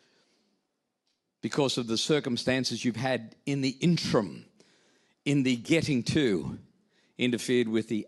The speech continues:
outcome of what you're believing? Little things, big things, can interfere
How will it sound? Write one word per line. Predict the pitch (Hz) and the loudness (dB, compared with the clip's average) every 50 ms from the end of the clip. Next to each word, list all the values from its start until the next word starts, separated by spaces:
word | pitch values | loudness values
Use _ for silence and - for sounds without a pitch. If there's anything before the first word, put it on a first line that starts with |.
| - | -2
outcome | 123 120 110 - - - 107 85 87 87 85 - - _ _ - | -2 -2 -2 -2 -6 -6 -4 -4 -4 -4 -8 -12 -18 _ _ -8
of | 85 82 | -6 -4
what | 95 98 - - | -4 -4 -4 -6
you're | - - | -10 -10
believing? | - 95 85 92 92 - - - - - _ _ _ _ _ _ _ _ _ _ _ _ _ _ _ _ _ _ _ _ _ _ _ 165 | -10 -10 -10 -12 -12 -14 -16 -20 -20 -20 _ _ _ _ _ _ _ _ _ _ _ _ _ _ _ _ _ _ _ _ _ _ _ 0
Little | 175 175 160 | 0 0 0
things, | - - 90 90 98 113 113 110 - - - - - - _ _ _ _ _ _ - - | -2 -4 -6 -6 -6 -8 -8 -10 -12 -14 -14 -16 -20 -20 _ _ _ _ _ _ -12 -4
big | - 120 127 | -2 -2 -2
things, | - - 98 82 - 90 98 - - - - _ _ - - - _ _ _ | -2 -4 -8 -8 -8 -10 -12 -14 -14 -14 -16 _ _ -20 -20 -20 _ _ _
can | - 101 98 | 0 2 2
interfere | 98 101 92 92 85 - - - - - - 82 78 85 85 | 2 2 2 0 -2 -4 -2 0 0 0 0 -2 -4 -8 -14